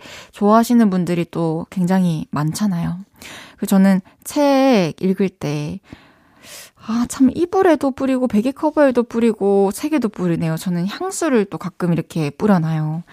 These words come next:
근데 종이에 잘못 뿌리면은 또 이렇게 자국, 기름 자국이 남을 수 있기 때문에 저는 좀 귀찮은 스타일인데 <laughs> 향수를 손에 이렇게 싹 뿌려가지고 손 비벼서 책에 이렇게 슥슥 묻혀놓거든요.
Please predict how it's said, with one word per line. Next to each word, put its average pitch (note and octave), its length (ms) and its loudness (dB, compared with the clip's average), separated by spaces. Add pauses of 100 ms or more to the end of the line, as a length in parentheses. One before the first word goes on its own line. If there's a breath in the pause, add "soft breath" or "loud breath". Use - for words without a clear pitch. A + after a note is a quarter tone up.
(360 loud breath)
근데 G3+ 160 -2
종이에 G#3+ 380 6
잘못 F#3+ 340 4
뿌리면은 F#3+ 640 4 (240 soft breath)
또 - 80 -6
이렇게 F3+ 140 -4
자국, F#3+ 400 -2
기름 B3+ 340 6
자국이 G#3+ 340 2
남을 D3+ 240 2
수 - 160 -4
있기 - 160 -4
때문에 D3 400 2
저는 D3+ 280 0
좀 D#3+ 280 2 (640 loud breath)
귀찮은 B3+ 400 4
스타일인데 F3 800 0
<laughs> - 880 -10
향수를 E4 400 0
손에 E4+ 320 -2
이렇게 A3 220 2
싹 - 420 -10
뿌려가지고 F3+ 960 -2
손 B3 320 6
비벼서 F3+ 1120 2
책에 C4+ 280 -2
이렇게 F3+ 260 0
슥슥 F#3 720 4
묻혀놓거든요. D#3+ 920 0